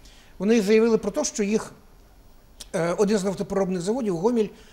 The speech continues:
стає на, е, капітальний ремонт, і вони заявили про, е, можливе різке зменшення виробництва, е, дев'яносто п'ятих бензинів і поставку їх в Україну.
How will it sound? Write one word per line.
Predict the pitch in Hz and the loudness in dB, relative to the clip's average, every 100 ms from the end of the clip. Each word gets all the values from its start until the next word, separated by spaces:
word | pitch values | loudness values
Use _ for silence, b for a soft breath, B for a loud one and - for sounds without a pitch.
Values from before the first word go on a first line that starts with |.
| B | B
стає | - - 196 190 220 | -16 -2 0 2 2
на, | 185 190 196 190 - 185 | 2 0 -2 -4 -10 -8
е, | 175 170 | -6 -6
капітальний | 196 170 196 170 170 | -8 -6 -4 -4 -4
ремонт, | 202 320 349 - b b b b b - | -4 -4 -8 -20 b b b b b -4
і | 220 208 | 0 2
вони | 208 233 | 2 2
заявили | 208 196 214 233 | 4 2 4 2
про, | 190 196 202 196 190 196 | 0 2 2 2 -2 -4
е, | 180 175 | -4 -2
можливе | 175 190 202 226 196 196 | -2 0 2 2 2 0
різке | 196 196 214 175 | -4 -4 -4 -2
зменшення | 196 226 226 202 180 | -2 -4 -4 -8 -6
виробництва, | 165 175 175 190 190 170 165 B B B B - | -6 -4 -4 -6 -8 -8 -8 B B B B -8
е, | 165 160 156 | -4 -2 -2
дев'яносто | 147 185 196 180 190 | 0 2 2 -2 -4
п'ятих | 180 160 170 | -4 -4 -2
бензинів | 180 226 330 277 185 | -2 0 -2 -2 -4
і | |
поставку | - 170 208 - | -6 -4 -4 -4
їх | 175 - | -8 -10
в | |
Україну. | 160 165 135 | -12 -8 -8